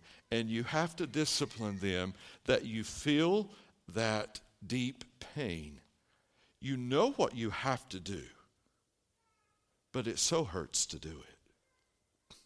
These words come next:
When God visited Israel and disciplined them for their sin, he did not delight in that.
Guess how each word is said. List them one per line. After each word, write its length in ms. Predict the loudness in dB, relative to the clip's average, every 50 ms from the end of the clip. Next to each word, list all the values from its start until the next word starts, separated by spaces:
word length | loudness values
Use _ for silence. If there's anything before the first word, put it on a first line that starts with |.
| _ _ _ _ _ _ _ _ _ _ _ _ _ _ _ _ _ -20 -20 -20 -20 -20 _
When 220 | 2 2 2 2 6
God 420 | 6 8 8 10 8 6 4 -2 -10
visited 840 | -10 -8 2 6 6 6 8 6 2 2 2 0 -2 -2 -2 -6 -12 -20 -20 _ _ _ _ _ _ _ _ _
Israel 680 | 8 8 8 10 8 4 4 2 -2 -2 -6 -12 -16 -20 _ 2
and 240 | 2 2 2 2
disciplined 680 | 4 4 6 6 6 2 2 2 2 -4 -4 -4 -4 -2
them 240 | -2 -2 -2 -2 -4 -4
for 180 | -4 -4 -2
their 220 | -2 -2 -4 -2 0
sin, 600 | 4 4 4 4 2 0 -4 -4 -6 -8 -12 -18 _ _ _ _ _ _ -20 -20 -20 -20 _
he 160 | _ 0 0
did 260 | 2 2 0 -2 0 2
not 340 | 2 2 2 0 -2 -8
delight 640 | -8 -6 -4 0 2 2 2 2 -2 -4 -8 -12 -12 -12 _ -16
in 180 | -14 -14 -12
that. 500 | -12 -12 -12 -12 -14 -16 -16 _ -18 -18